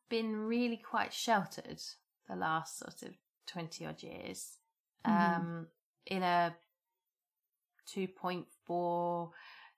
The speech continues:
Speaker 1: you know, children, um, monogamous marriage, not really watching porn,
Speaker 2: Mm-hmm.
Speaker 1: having sex once a week, you know, that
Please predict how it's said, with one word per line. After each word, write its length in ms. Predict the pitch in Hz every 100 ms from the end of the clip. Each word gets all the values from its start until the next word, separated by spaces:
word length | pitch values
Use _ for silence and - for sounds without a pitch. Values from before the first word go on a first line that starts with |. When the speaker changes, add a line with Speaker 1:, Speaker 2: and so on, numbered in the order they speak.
| -
Speaker 1:
you 100 | 180
know, 260 | 170 165 160
children, 760 | - 175 175 170 175 175 170 - -
um, 540 | 104 - - - - - _ _ _ -
monogamous 880 | 175 185 180 175 170 165 - - -
marriage, 580 | 170 170 170 165 165 - -
not 360 | 180 175 - -
really 580 | 170 170 165 160 156 151 _ _ _ _ _ -
watching 460 | 175 - - 160
porn, 640 | - - 165 165 165 160 160
Speaker 2:
Mm-hmm. 140 | 247
Speaker 1:
having 240 | 247 320 160
sex 540 | - 160 - - - -
once 240 | 165 -
a 60 | 156
week, 160 | 156 -
you 120 | 185
know, 140 | 170 165
that 140 | 180